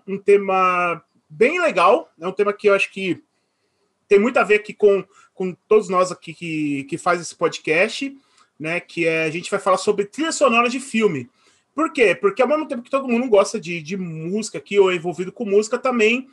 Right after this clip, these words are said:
tem muito forte essa ligação do audiovisual, tem pessoas que trabalham com cinema, e então a gente achou legal, a gente tá fazendo um tema específico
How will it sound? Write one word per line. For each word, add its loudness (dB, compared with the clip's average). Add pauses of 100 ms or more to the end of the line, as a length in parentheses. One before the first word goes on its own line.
(180)
tem 0
muito -4
forte -2
essa -6
ligação 0
do 2
audiovisual, 2 (160)
tem -6 (120)
pessoas -8
que -20
trabalham -2
com -10
cinema, -2 (460)
e 0
então 2
a 0
gente -4
achou 0
legal, 2
a 0
gente -4
tá -6
fazendo -4
um -4
tema 0
específico -8